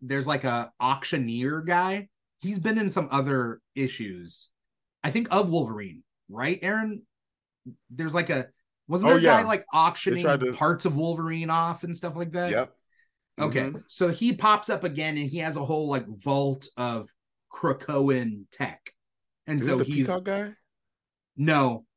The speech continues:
Speaker 1: but the Peacock
Speaker 2: Okay.
Speaker 1: guy, I remember the Peacock guy, yeah, but no. This
Speaker 2: Okay.
Speaker 1: is, like, an old guy with a cowboy hat, I think.
Speaker 2: Yeah, he was one who auctioned the, uh, Peacock guy to the Peacock guy.
Speaker 1: Yeah.
Speaker 2: Okay, yeah.
Speaker 1: Yeah,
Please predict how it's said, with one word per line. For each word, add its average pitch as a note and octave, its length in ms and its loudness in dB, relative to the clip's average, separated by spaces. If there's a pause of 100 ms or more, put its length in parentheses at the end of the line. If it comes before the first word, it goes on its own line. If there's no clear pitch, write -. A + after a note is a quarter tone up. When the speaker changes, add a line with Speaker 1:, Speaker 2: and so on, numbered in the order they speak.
Speaker 1:
but D3 380 0
the E3 200 -2 (140)
Peacock - 260 6
Speaker 2:
Okay. - 40 2
Speaker 1:
guy, A#3 300 2 (380)
I F3+ 100 2
remember G#3 280 0
the D#3+ 60 -2
Peacock C3+ 340 -4
guy, G#2+ 140 -6
yeah, A2+ 360 -2
but B2+ 320 -2
no. C3+ 500 0
This E3+ 140 4
Speaker 2:
Okay. G3 100 2
Speaker 1:
is, D3+ 220 -6
like, F3+ 140 2
an F3+ 100 2
old E3+ 320 4
guy D#3 220 4
with C3+ 100 -2
a - 20 -8
cowboy C3+ 360 -2
hat, G3+ 220 -4
I F#3+ 60 -12
think. A#3 260 -8 (920)
Speaker 2:
Yeah, A2+ 240 8
he C3+ 140 -2
was C3+ 140 2
one A#2+ 140 4
who B2 80 2
auctioned A2+ 520 4
the, F2 100 2
uh, G2 80 6
Peacock F#2+ 400 0
guy F2+ 160 0 (100)
to G#2+ 100 -4
the F2 80 -6
Peacock F2 300 -6
guy. E2 180 -2
Speaker 1:
Yeah. C3+ 100 2
Speaker 2:
Okay, E2 120 -2 (320)
yeah. F2+ 300 -2
Speaker 1:
Yeah, B2 300 -2